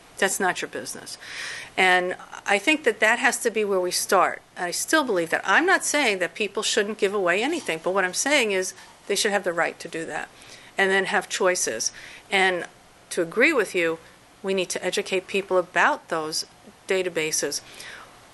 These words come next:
Now, I spoke to, I actually had this experience a few years back where somebody from some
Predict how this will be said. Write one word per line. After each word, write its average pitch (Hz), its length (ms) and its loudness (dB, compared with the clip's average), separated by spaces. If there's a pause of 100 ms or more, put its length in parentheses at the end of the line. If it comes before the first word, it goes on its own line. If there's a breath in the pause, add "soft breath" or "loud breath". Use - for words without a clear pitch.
(140)
Now, 220 220 6
I 269 220 4
spoke 240 440 0
to, 175 380 0 (120)
I 202 100 2
actually 240 240 2
had 233 160 2
this 214 180 -2
experience 214 560 -2
a 185 40 -6
few 247 180 -6
years 202 260 0
back 185 400 2
where 175 120 -2
somebody 294 400 0
from 208 400 2
some 196 480 -4